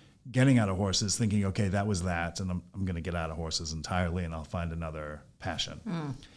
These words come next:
Speaker 1: Instead
Speaker 2: But you couldn't.
Speaker 1: No.
Speaker 2: And you didn't.
Speaker 1: No, and instead, I was introduced to,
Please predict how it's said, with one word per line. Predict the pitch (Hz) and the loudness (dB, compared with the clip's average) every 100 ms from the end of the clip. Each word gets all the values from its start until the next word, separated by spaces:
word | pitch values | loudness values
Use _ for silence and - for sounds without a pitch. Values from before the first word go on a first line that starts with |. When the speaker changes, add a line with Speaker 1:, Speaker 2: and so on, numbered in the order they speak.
| - 123 | -16 -6
Speaker 1:
Instead | 95 - - 165 139 101 131 | -2 -2 2 4 4 4 4
Speaker 2:
But | 147 | 2
you | 170 | 0
couldn't. | - 202 175 135 127 113 | -4 -2 0 -2 0 4
Speaker 1:
No. | 101 107 139 90 71 | 8 10 10 8 2
Speaker 2:
And | 160 | -6
you | 151 | -6
didn't. | - 107 104 | 0 4 8
Speaker 1:
No, | 143 107 | 8 6
and | 107 | 4
instead, | 104 92 - 151 139 101 - | 4 2 2 6 6 4 2
I | 110 | 2
was | 107 | 4
introduced | 117 120 120 113 - | 4 6 6 4 4
to, | 101 95 | 2 2